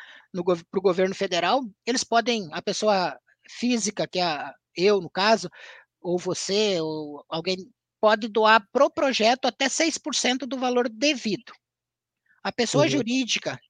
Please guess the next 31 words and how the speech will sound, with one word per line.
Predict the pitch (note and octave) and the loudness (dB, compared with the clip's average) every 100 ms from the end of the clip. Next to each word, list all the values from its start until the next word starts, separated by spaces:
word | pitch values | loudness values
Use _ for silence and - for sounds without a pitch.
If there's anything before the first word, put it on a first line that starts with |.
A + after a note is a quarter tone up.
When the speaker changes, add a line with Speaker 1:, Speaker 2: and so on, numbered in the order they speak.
| _ - | _ -2
Speaker 1:
que | G3 | 0
é | |
aquela | G3 G#3 G#3+ | 2 2 2
empresa, | F#3 - G3+ A3+ A#3 F3 D3 - _ _ _ | 0 -4 2 2 2 0 -6 -14 _ _ _
ela | A3+ A#3 | 2 4
pode | A3 A#3+ A#3 | 4 0 -2
doar | A3 A3+ - | 2 2 2
um | C#4 F4+ | -4 -6
por | E4+ - | -6 -4
cento | A3+ C#4 F#4 G3 D3 - _ _ _ - | -2 -2 -4 -6 -8 -12 _ _ _ -6
do | B3 | -4
lucro | B3 C4 C#4 | -2 -2 0
real, | C#4+ A3 F3 | 2 2 0
tem | F#3+ G#3 | -4 -6
que | |
ser. | - A3 D#3 _ _ _ _ _ _ - | -2 -2 -2 _ _ _ _ _ _ -10
A | F#3+ | -6
pessoa, | F#3+ - A#3 F#3+ - | -6 -2 0 0 0
a | F3 | 0
empresa | A3+ - G#3+ C#4 B3 B3 | 0 -2 0 2 2 -2
tem | D#4+ | -4
que | - | -4
ser, | C#4+ B3+ _ _ | -4 -6 _ _
eh, | G3+ G3+ G#3 | 0 2 2
por | - C4 | 0 -4
lucro | B3+ C4+ | -4 -4
real. | A#3+ A#3 D3 - - - - - | 0 0 0 -6 -18 -20 -18 -4
A | G3+ | -2
pessoa | B3 A#3 B3 B3 | 0 0 0 0
física, | - B3+ E4 B3 B3 C#3+ C3+ - | -2 -2 0 -2 -4 -6 -8 -10
nós | E3+ A#3+ D#4 - | -2 0 2 0